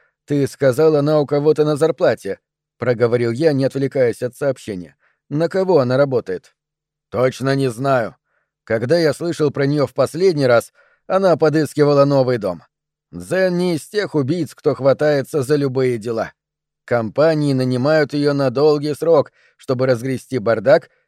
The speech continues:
и разобраться с проблемами юридически неоднозначными способами". В глубине души я всё знал,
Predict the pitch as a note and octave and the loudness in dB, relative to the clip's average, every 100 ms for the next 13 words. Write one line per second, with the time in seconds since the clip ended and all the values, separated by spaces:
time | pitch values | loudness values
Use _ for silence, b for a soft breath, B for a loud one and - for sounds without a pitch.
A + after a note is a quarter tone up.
0 | _ A#2 C3+ B2 B2+ D3+ - D3 - C3+ | _ -4 0 0 2 0 0 -6 0 0
1 | A#2 E3 F3+ C#3+ B2 C3 C3 C#3+ D#3+ E3 | 2 0 0 -2 0 -2 -2 -4 -8 -10
2 | - E3+ D#3 C#3 C#3 B2+ C#3 C#3+ - D#3 | -6 -4 0 0 0 -2 -4 -8 -8 -6
3 | D#3 - F#3 F3 C3 G2 D#2+ - _ _ | -6 -8 -10 -6 -6 -8 -10 -18 _ _
4 | _ _ _ _ D3+ D3+ D#3+ C#3 C3+ B2+ | _ _ _ _ -12 -6 -4 -2 -2 -2
5 | B2+ B2 D#3+ C3+ A#2+ - B2+ D#3+ E3+ | -4 -6 -4 -2 -2 -4 -6 -4 -4